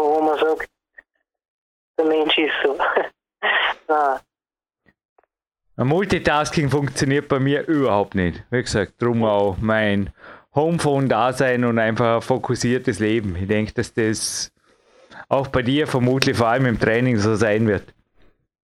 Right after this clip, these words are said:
Speaker 1: Ja, sicher. Das, das wird, wird, äh, in der, in der Zukunft Vorrang, Vorrang bleiben, im Vorrang.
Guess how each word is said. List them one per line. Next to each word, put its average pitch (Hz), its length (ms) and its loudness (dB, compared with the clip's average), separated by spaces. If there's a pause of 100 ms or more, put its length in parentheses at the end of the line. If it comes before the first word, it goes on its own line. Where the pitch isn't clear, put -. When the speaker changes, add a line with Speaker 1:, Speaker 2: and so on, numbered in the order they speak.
(720)
Speaker 1:
Ja, 139 260 2
sicher. - 380 -4 (720)
Das, 466 120 -16 (1600)
das 415 180 -6
wird, - 160 -2 (220)
wird, 147 220 -2
äh, 139 420 2
in 139 80 0
der, 139 220 2
in 156 160 0
der - 160 -2
Zukunft 143 520 -2 (1000)
Vorrang, 160 460 2
Vorrang 156 380 0
bleiben, 139 360 0 (120)
im 151 160 0
Vorrang. 143 380 0